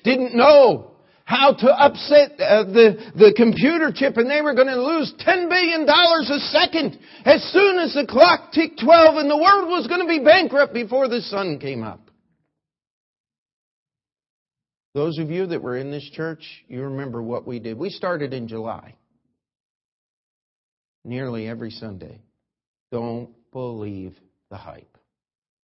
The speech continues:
If the Pentagon can build the missiles, they certainly can change the clock in the computer that controls the missiles. And by the way, Chase Manhattan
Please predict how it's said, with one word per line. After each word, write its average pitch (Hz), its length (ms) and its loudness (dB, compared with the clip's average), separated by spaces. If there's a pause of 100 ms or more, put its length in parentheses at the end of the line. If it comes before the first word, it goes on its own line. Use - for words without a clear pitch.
(1300)
If 127 200 -14
the 120 100 -12
Pentagon 139 800 -12
can 107 260 -18
build 120 380 -10
the 120 80 -12
missiles, - 760 -16 (1200)
they 120 120 -10
certainly 131 520 -12
can 135 240 -16
change 110 520 -14
the - 80 -16
clock - 440 -18 (140)
in 123 140 -14
the 104 60 -14
computer 104 600 -16 (340)
that 131 120 -10
controls - 640 -12 (160)
the 113 80 -14
missiles. - 600 -18 (2000)
And 147 340 -8
by 175 220 -2
the 165 100 -8
way, 151 260 -4
Chase 170 400 -8
Manhattan 139 880 -10